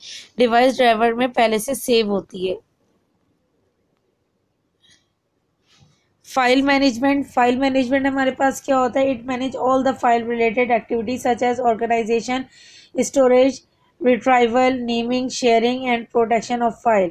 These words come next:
File management हमारे पास क्या काम करता है? ये हमारे पास relate करता है all activities के साथ मिलकर। इसमें हम organization कर सकते हैं, storage देख सकते हैं, naming, sharing,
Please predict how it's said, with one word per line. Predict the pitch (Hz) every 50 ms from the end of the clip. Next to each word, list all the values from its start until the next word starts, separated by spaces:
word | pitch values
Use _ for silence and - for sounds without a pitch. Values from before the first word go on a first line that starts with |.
| - _ _ - - _ _ _ -
File | 254 262 269 285 285
management | 285 277 277 262 208 269 277 269
हमारे | 277 269 269 262 262
पास | 262 277 277 262 -
क्या | 285 262 262
काम | 254 262 262 254 254
करता | 247 262 247 214 - 262
है? | 269 262
ये | 233 254
हमारे | 254 247 247 247 240 240
पास | - 262 262 247 240
relate | 240 226 208 202 220 226 233 -
करता | - 254 240 214 - 262
है | 262
all | 226 233 233 240 247
activities | 262 240 - - 269 247 247 202 247 254 254 247 -
के | - 277 247
साथ | - - 240 240 240 - _ _ _ _ _ - - - _ _ 220
मिलकर। | 214 220 220 226 214 - 269 285 277 - _ - - - - - - - -
इसमें | 254 240 233 262 277
हम | 262 269 269 262
organization | 247 240 214 240 240 240 233 208 226 233 - - 277 262 262
कर | 269 254
सकते | - 269 247 - - 269 269
हैं, | 269 269 262
storage | - - 262 240 226 226 247 269 240
देख | 220 262 254 208
सकते | - 240 - - - 247
हैं, | 247
naming, | 247 247 240 240 240 247 254 247 254
sharing, | 240 - - 247 233 233 233 240 254 247 247